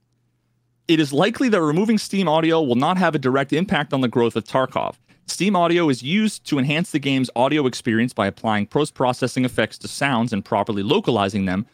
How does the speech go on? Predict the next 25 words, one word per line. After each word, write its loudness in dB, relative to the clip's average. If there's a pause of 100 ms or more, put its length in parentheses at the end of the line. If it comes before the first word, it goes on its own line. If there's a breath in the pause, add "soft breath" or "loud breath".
(160)
but -6
does 0
not 0
fundamentally 0
affect -2
Tarkov's 0
base -6
code. -2 (340)
As -2
such, -2
it's -6
unlikely 0
that 0
removing 2
Steam -2
Audio 2
would 0
direct, 0 (260)
would 2
directly 0
level 2
up 0
the -2
game's 0
success. -4